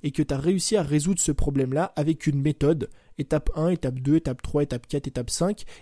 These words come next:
et tu leur donnes cette méthode-là en théorie. Juste comme je viens de te montrer là. Et dernièrement, cinquième étape, tu leur envoies ton produit avec un beau mail de vente, avec une belle page de vente,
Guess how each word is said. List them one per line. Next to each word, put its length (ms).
et 80
tu 120
leur 200
donnes 260
cette 260
méthode-là 600
en 120
théorie. 460
Juste 360
comme 180
je 80
viens 120
de 60
te 80
montrer 300
là. 120
Et 80
dernièrement, 720
cinquième 440
étape, 360
tu 260
leur 200
envoies 500
ton 120
produit 420
avec 380
un 100
beau 260
mail 240
de 100
vente, 340
avec 240
une 100
belle 240
page 240
de 100
vente, 320